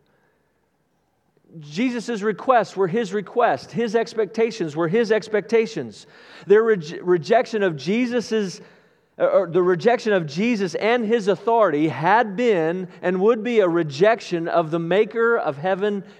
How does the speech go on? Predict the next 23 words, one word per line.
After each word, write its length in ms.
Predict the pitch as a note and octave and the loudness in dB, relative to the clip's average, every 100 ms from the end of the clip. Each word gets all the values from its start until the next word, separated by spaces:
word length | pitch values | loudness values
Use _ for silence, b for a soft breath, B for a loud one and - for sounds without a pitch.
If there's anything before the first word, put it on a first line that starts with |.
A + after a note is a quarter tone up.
| - | -6
and 160 | D#3 | -2
earth. 600 | E3 F#3+ C#3+ - - - _ _ _ _ _ _ _ _ _ _ _ _ _ _ _ _ _ _ _ _ _ _ _ _ _ _ _ _ _ _ _ _ _ _ _ _ _ _ _ _ _ _ _ _ _ _ _ - | 2 2 0 -4 -18 -20 _ _ _ _ _ _ _ _ _ _ _ _ _ _ _ _ _ _ _ _ _ _ _ _ _ _ _ _ _ _ _ _ _ _ _ _ _ _ _ _ _ _ _ _ _ _ _ -14
Remember 260 | C3 D#3 F#3+ | -8 -4 -2
what 120 | F#3+ | -2
Jesus 320 | D3 E3+ D3+ | -4 -10 -8
said 180 | - D3 | -2 -2
in 120 | C#3+ | -2
John 260 | C3+ C3 C3 | -6 -8 -8
twelve? 560 | - B2+ C3 C3 - _ _ _ _ _ _ _ _ _ _ _ _ _ _ _ _ _ _ _ - | -8 -6 -6 -10 -20 _ _ _ _ _ _ _ _ _ _ _ _ _ _ _ _ _ _ _ 0
"Whoever 300 | F3+ G3+ G#3+ | 2 4 2
believes 400 | G3 G3+ G3+ F3 | 2 0 0 -4
in 100 | F#3 | -2
me 300 | F#3+ F#3+ F#3+ | 0 0 -2
believes 400 | D#3 E3+ D#3+ C#3+ | 0 0 0 -2
not 160 | C#3+ | -4
in 100 | C3+ | -4
me, 200 | C3+ C#3+ | -6 -6
but 120 | C#3 | -4
in 120 | B2+ B2 | -6 -8
him 180 | B2+ | -10
who 120 | B2 C3 | -10 -10
sent 280 | F#3 E3 | -8 -8
me. 200 | G#2+ F2+ | -12 -20